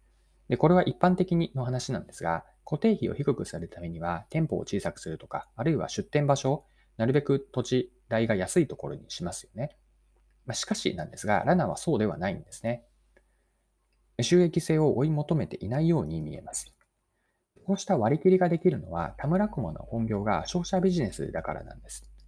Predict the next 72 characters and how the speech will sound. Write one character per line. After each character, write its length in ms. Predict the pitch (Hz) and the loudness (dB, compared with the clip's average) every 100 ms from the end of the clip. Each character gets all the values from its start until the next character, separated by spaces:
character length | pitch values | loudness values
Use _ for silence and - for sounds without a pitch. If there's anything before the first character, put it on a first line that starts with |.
| - - | -20 -4
ラ 120 | 135 | 0
ナ 140 | 175 | 2
と 100 | - | 2
い 80 | 87 | 0
う 40 | 82 | -2
衣 120 | - | -2
装 240 | - 143 | 2 2
レ 80 | 139 | 4
ン 80 | 135 | 2
タ 100 | 131 | 0
ル 80 | 123 | 0
事 140 | 127 | 0
業 140 | 117 80 | -2 0
は、 260 | 82 80 - | -2 -4 -6
少 240 | - - | -8 0
な 80 | 175 | 0
く 100 | 175 | 0
と 80 | 160 | 0
も、 200 | 160 - | -2 -2
こ 120 | - 127 | -4 0
れ 60 | |
は 60 | 120 | 0
私 280 | 110 113 123 | 0 -2 -2
の 100 | 113 | -4
見 80 | |
立 160 | 104 110 | -2 -2
て 80 | 113 | 0
で 100 | 117 | -2
は 120 | - | -2
あ 40 | |
る 80 | 87 | -6
ん 60 | - | -10
で 60 | |
す 100 | - | -6
が、 180 | 92 85 - _ | -2 -2 -4 _
今 160 | 117 135 | -4 -2
の 100 | 151 | 0
と 120 | 151 | -2
こ 100 | - | -2
ろ 80 | 143 | 0
は 100 | 127 | 0
収 200 | - 180 | 2 2
益 160 | 127 - | 2 -4
の 80 | - | -10
柱 320 | - 127 110 | -4 -2 -2
で 80 | - | -4
は 100 | - | -8
な 120 | 80 | -10
く 80 | - | -6
て 80 | |
も 120 | 80 85 | -6 -6
い 80 | |
い 40 | 78 | -10
と、 100 | - _ _ _ | -12 _ _ _
こ 120 | - | -2
ん 40 | 202 | 0
な 80 | 190 | 2
風 140 | 214 | 2
に 140 | 104 | 2
捉 200 | - 113 117 | 0 0 0
え 60 | |
て 120 | 80 | 0
い 80 | 82 | -2
る 100 | 92 | -2
か 100 | - | -4
ら 60 | 73 | -2
だ 120 | 92 | -2
と 80 | 113 | -2
見 120 | 87 | -6
ま 120 | 113 | -8
し 80 | - | -12
た。 160 | - | -12